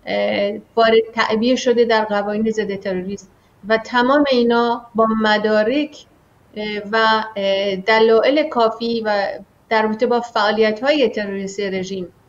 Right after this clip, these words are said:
همه تعبیه شده در این قوانین. بنابراین اینا، خب طبیعتاً یک دولت آقای ترامپ ممکنه کابینه عوض می‌شه، اما قانون اساسی که عوض نمیشه،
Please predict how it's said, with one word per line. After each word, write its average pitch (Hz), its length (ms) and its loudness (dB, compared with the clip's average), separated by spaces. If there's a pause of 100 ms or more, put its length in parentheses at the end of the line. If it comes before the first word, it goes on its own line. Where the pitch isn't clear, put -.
(160)
همه 220 460 0 (360)
تعبیه 202 360 -2
شده 196 480 -8 (220)
در 202 140 0
این 208 120 -4
قوانین. 190 440 -4 (340)
بنابراین 247 360 2
اینا، 277 380 0 (300)
خب 233 160 -2
طبیعتاً 277 340 2
یک 226 280 0
دولت 214 360 0
آقای 208 280 -2
ترامپ 240 380 -4
ممکنه 277 320 -2
کابینه 220 480 0
عوض 196 340 -2
می‌شه، 190 220 -8
اما 233 420 -4 (320)
قانون 254 400 4
اساسی 233 380 -2
که 240 100 0
عوض 220 240 2
نمیشه، 180 440 -10